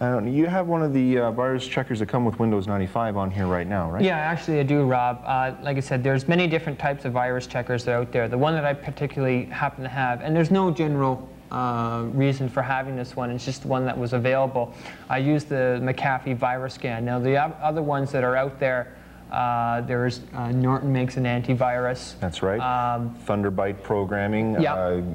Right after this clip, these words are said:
Speaker 1: they make one. Uh, there's also one, I believe, called Doctor Solomon,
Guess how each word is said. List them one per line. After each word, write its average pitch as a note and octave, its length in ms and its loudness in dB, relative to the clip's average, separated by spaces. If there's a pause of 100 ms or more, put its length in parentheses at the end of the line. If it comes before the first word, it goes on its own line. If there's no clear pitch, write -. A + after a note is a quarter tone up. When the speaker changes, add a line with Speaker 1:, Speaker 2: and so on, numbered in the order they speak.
Speaker 1:
they F#2+ 180 2
make G2 260 0
one. A2 280 0 (360)
Uh, F2+ 340 0
there's F2 260 -2
also G#2 280 -2
one, G2 300 0
I F#2 60 0
believe, F#2 260 -2
called F#2 260 -4
Doctor F#2+ 360 -4
Solomon, A#2+ 720 -2